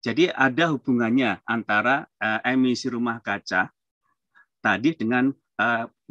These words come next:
global, eh, warming. Karena dengan emisi ini nanti bumi kita bisa semakin panas, dengan perubahan, eh, pemanasan bumi, cuaca pun berubah, menyebabkan,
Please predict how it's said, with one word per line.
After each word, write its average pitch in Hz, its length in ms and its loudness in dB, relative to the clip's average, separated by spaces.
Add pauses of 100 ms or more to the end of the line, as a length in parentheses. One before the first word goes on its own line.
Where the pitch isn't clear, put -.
(100)
global, 120 680 2
eh, 113 220 -2
warming. 120 560 0 (480)
Karena 117 240 0
dengan 120 320 -4
emisi 127 480 0
ini 151 240 0
nanti 135 240 -6
bumi 117 240 -6
kita 131 240 -4
bisa 113 160 -6
semakin 104 400 -6
panas, 104 640 -4
dengan 117 240 -2
perubahan, 113 420 -2 (380)
eh, 107 320 0
pemanasan 113 560 -2
bumi, 117 400 0 (400)
cuaca 143 640 0
pun 131 240 -2
berubah, 104 480 -4 (160)
menyebabkan, 113 640 -2